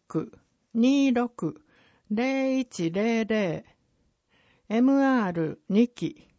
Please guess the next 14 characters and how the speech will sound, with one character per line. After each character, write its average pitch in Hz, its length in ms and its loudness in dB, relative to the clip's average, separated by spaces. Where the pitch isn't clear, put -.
日 220 140 2
本 277 320 2
脳 233 340 2
炎。 165 400 -6
二 262 120 0
種 262 200 -4
混 196 360 0
合。 180 300 0
デ 165 140 -2
ィ 208 220 0
ー - 20 -10
テ - 180 -8
ィ 170 200 -4
ー。 - 40 -20